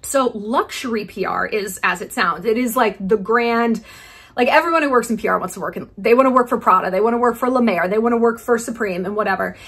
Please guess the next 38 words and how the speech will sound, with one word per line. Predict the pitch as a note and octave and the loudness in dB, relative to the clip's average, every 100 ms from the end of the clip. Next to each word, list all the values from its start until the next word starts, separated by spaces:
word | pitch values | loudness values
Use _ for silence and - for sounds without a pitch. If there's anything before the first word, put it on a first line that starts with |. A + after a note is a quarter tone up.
| - - B3 | -20 -6 -4
because | C4+ - C4+ A#3 - | -2 -2 -2 -2 2
it's, | B3+ A#3+ - | 2 2 0
like, | A3+ A3+ G#3 G3+ - - _ G#3 | 0 0 -2 -4 -10 -20 _ -6
you | A3 | 0
get | A#3+ | 4
all | A#3+ A#3+ | 4 2
the | |
cool | - C4 C#4 | -2 -6 -6
stuff, | - G#3+ G#3+ G#3 | -2 -2 0 -4
you | G#3 | -6
get | G3+ | -6
to | G#3 | 0
go | A#3 | 2
to | B3 | 2
all | C4+ C#4 | 0 -2
the | D#4 | -6
shows, | - A#3 A3 G#3+ | -2 0 2 2
like, | A3+ A3+ | 2 0
there's | B3+ A#3+ | 2 2
a | |
lot | C4 G#3+ G#3 G#3+ | 0 -2 0 0
of | G3+ F3+ | -2 -6
cachet | F#3+ F#3 - - - | -4 -4 -6 -6 -6
there, | G2 - | -6 -2
and | A#3 | 0
it | B3 | 2
invites | C4+ B3+ F#4 F4+ D4 - - - - _ | 2 4 4 4 -4 -8 -10 -20 -20 _
literally | A3+ C4 F4 G4 A4 G#4+ F4+ D#4 | -10 -4 2 4 6 4 4 4
the | B3 | 4
worst | A3+ A#3 - | 4 4 2
kind | G#3+ | -2
of | - | -2
<laughs> | |
personalities | - - B4 B4 G4 A#4 G4 E4 | 2 6 6 6 4 6 6 6
you | F4 | 2
can | F#4+ G4 | 2 2
possibly | - D4+ D#4 C4 C#4 | 4 2 2 -2 0
imagine. | B3 A3+ G#3+ G#3+ | 2 4 2 0